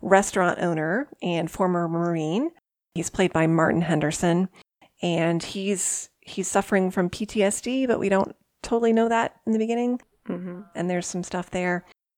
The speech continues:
Speaker 1: My, I don't know who your favorite character is. Let me, maybe let's ask that first. So who is your favorite character so far?
Speaker 2: My favorite character is Hope,
Speaker 1: <laughs>
Speaker 2: the mayor of the town,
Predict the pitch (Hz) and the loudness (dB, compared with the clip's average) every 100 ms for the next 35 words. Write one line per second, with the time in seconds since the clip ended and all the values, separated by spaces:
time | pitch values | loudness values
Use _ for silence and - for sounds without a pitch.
0 | - 220 269 381 - 220 233 226 208 208 | 4 10 10 10 6 8 10 10 10 8
1 | 226 196 202 180 156 214 175 - - - | 4 4 6 4 2 -2 -2 -2 -4 0
2 | 180 180 190 185 180 180 175 - 156 165 | 2 2 4 4 4 2 0 0 -2 0
3 | - - - - - 170 165 208 247 247 | -2 -4 -2 -4 2 2 4 4 4 4
4 | 190 185 - - - - - - - - | 0 0 -2 -4 -4 -4 -4 -6 -6 -2
5 | - - 214 214 214 262 302 294 262 226 | -4 -2 -2 4 6 6 8 6 6 6
6 | 190 202 180 175 165 - - 190 247 - | 4 4 4 4 2 -2 4 4 4 2
7 | 320 - - 587 - 160 170 190 220 226 | 6 10 12 12 12 12 10 10 8 6
8 | 269 - 254 262 285 302 320 | 2 4 4 4 2 -4 -8